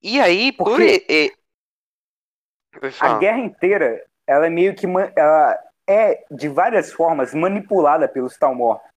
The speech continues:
Speaker 2: pra eles ganharem vantagem sobre o Império.
Speaker 1: Mano,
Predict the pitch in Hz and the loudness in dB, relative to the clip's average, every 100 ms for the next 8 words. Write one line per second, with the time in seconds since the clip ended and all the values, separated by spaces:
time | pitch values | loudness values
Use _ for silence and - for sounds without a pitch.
0 | _ _ 160 165 147 160 156 156 165 160 | _ _ -2 -2 -2 0 2 2 -2 0
1 | 147 165 151 165 165 175 180 175 156 - | 0 0 -2 -2 0 -2 2 0 0 -10
2 | _ _ _ _ _ _ _ _ 240 403 | _ _ _ _ _ _ _ _ 4 6
3 | 240 | 6